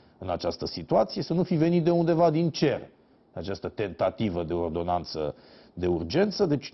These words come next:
nimeni deocamdată n-a explicat foarte clar. „Este un drept legal să protestezi în România”, zice Grindeanu,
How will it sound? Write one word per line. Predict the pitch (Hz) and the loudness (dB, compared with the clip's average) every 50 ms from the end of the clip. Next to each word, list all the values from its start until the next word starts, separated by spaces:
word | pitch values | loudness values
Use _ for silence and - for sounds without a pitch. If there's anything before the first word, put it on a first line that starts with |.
| - - | -12 -4
nimeni | - 156 180 185 160 139 127 | 0 2 4 4 4 2 2
deocamdată | 120 123 117 - 117 117 110 113 | 2 0 2 2 2 2 2 0
n-a | 113 131 139 | 0 2 2
explicat | 131 113 92 - - 95 101 - 113 95 - | 2 0 -2 -6 -6 -6 -2 0 2 0 2
foarte | - 98 87 82 - - | 2 0 -2 -2 -2 -6
clar. | 90 - 170 202 233 247 208 - - - - - - - - - | -4 2 4 4 4 4 2 -2 -8 -18 -20 -20 -20 -20 -12 -2
„Este | - 247 240 - 285 | 0 0 2 4 6
un | 247 226 185 | 6 6 6
drept | 165 220 254 190 - - | 6 6 4 2 2 2
legal | 185 170 151 127 151 180 190 175 139 | 4 4 4 4 4 6 6 4 4
să | - - 113 | 2 -4 -4
protestezi | - - 117 117 - 123 117 - - 147 151 135 123 120 | -2 0 0 0 2 0 -2 0 2 0 2 2 2 0
în | 107 | 2
România”, | 98 107 101 98 101 101 117 127 135 123 107 | 2 2 2 0 -2 -2 -2 -2 0 0 0
zice | 98 98 101 - - 87 | 0 -2 -4 -4 -4 -4
Grindeanu, | 85 - 90 92 85 82 85 110 120 147 160 180 196 185 | -2 -2 -2 -2 -2 0 0 2 2 2 2 0 -2 -2